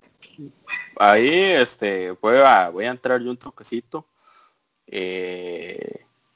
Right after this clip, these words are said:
no soy defensor de la vida, la verdad. O sea, tal vez, no sé, di ese concepto con respecto a pensar así con lo del embrión y eso, pero la,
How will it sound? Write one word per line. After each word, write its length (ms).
no 180
soy 200
defensor 400
de 80
la 100
vida, 260
la 120
verdad. 340
O 40
sea, 260
tal 180
vez, 420
no 100
sé, 400
di 160
ese 200
concepto 420
con 140
respecto 360
a 120
pensar 320
así 180
con 160
lo 100
del 120
embrión 340
y 60
eso, 320
pero 140
la, 140